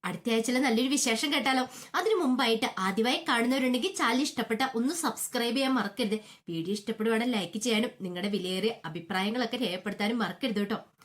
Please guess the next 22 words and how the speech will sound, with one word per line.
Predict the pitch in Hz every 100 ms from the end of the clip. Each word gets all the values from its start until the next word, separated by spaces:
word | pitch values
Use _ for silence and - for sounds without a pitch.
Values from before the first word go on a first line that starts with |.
| _ _ _ 339
നമുക്ക് | 330 311
നേരെ | 247 233
നമ്മുടെ | 254 233
വിശേഷത്തിലേക്ക് | 254 - 208 - 226 226 226
പോയാലോ? | 233 208 208 202 - - - 180
അങ്ങനെ | 185 185 -
അടുത്ത | 170 180 175 294
ആഴ്ചത്തെ | 233 226 226 254
വിശേഷത്തില് | 214 202 202 214 254 247 -
നമ്മൾ | 330 349
എല്ലാവരും | 269 277 330 254 254 262
കാണാൻ | 220 202 220 247 226
കാത്തിരുന്ന | 196 220 277 226 233
കുറച്ച് | 214 208 233 - - -
നല്ല | 302 339
നല്ല | 320 311
മുഹൂർത്തങ്ങളൊക്കെയാണ്. | 262 220 220 214 240 247 226 233 196 - -
കുറെ | 185 170 208 240
കാലങ്ങളായി | 214 233 240 220 - _ _ _ - - -
നമ്മൾ | 214 220 233
കാണാൻ | 208 185 226
കാത്തിരുന്ന | 226 202 233 214